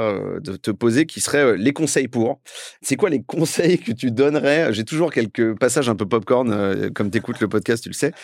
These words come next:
Quels sont les conseils que tu donnerais pour bien lancer sa boîte sans se gourer sur le volet R H ? C'est-à-dire, euh, tu lances ta boîte, t'es un, t'es deux, t'es trois, euh, personnes maximum, je sais pas.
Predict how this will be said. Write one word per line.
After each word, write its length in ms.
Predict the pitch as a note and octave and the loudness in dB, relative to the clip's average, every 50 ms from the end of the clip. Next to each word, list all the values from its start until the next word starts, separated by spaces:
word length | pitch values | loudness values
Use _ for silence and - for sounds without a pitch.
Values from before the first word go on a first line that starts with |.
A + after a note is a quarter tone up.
| - - - - - - - - | -20 -20 -20 -20 -20 -20 -6 -2
Quels 160 | - D#3 E3 | 0 0 0
sont 140 | - - E3 | 2 2 2
les 140 | E3+ C#3+ - | 2 2 2
conseils 360 | - D3+ D#3 C#3+ - F3+ F3 | 0 -2 0 2 2 2 2
que 100 | - C3 | 0 -2
tu 160 | A#2 - A#2+ | -6 -4 -2
donnerais 440 | A2+ C3 C#3 C#3 B2+ C3 D3 G3 B3 - _ _ _ - | 0 2 2 2 2 0 0 -2 -4 -10 _ _ _ -6
pour 120 | A2 A2 | -4 -2
bien 180 | A2+ B2 E3 E3 | 0 2 2 4
lancer 280 | D#3+ D3+ C3+ - D3 | 2 2 2 0 0
sa 180 | - - C3+ A#2+ | 0 2 0 0
boîte 480 | A#2 A2+ A#2+ C#3+ F#3 - - - - _ _ _ _ _ _ _ | 2 2 2 2 0 0 -6 -14 -18 _ _ _ _ _ _ _
sans 260 | - - - E3 F3+ | -6 -2 0 2 2
se 60 | E3+ D3+ | 2 2
gourer 280 | D3 D3 C3+ D3+ F3+ | 2 2 2 2 0
sur 160 | - - C#3 | 0 0 0
le 60 | B2 A2+ | 0 2
volet 260 | A#2 B2 B2 A#2+ A#2+ | 2 2 2 2 0
R 60 | G#2+ G#2 | 0 -4
H ? 180 | G#2+ - - - _ | -6 -10 -12 -18 _
C'est-à-dire, 340 | - - G#2+ A2 B2+ D3 D3 | -4 0 2 4 4 4 4
euh, 100 | C3 A2 - _ _ _ _ | 4 2 0 _ _ _ _
tu 100 | - - | -6 -2
lances 200 | A#2 A#2+ A#2+ A#2 | 0 0 0 2
ta 120 | - C3 A#2+ | 2 0 2
boîte, 240 | B2 B2 - D#3 - | 4 4 2 2 2
t'es 140 | - B2+ A#2+ | 2 2 4
un, 160 | A#2+ B2 C#3 | 4 2 2
t'es 160 | C#3 - A2+ G#2 | 2 2 0 0
deux, 160 | A2 B2 C3 | 0 -2 -2
t'es 140 | B2+ G#2+ G2 | -4 -6 -6
trois, 420 | - - A#2 C3 C3+ C#3 C3+ A#2+ | -4 -2 2 4 4 4 4 2
euh, 340 | G#2 G2 F#2 F#2 F#2+ F#2 F#2 | 0 -2 -4 -4 -6 -6 -6
personnes 380 | F#2 - G#2+ G2+ - C#3 C3 B2+ | -6 -6 -6 -4 -2 -2 -2 -2
maximum, 420 | G#2+ G2+ - - G#2+ A#2+ C3+ C3 | -4 -6 -8 -8 -8 -6 -6 -6
je 100 | G#2+ G2 | -6 -8
sais 140 | F#2 - G2+ | -10 -8 -4
pas. 180 | - C#3+ E3+ | -2 -2 -2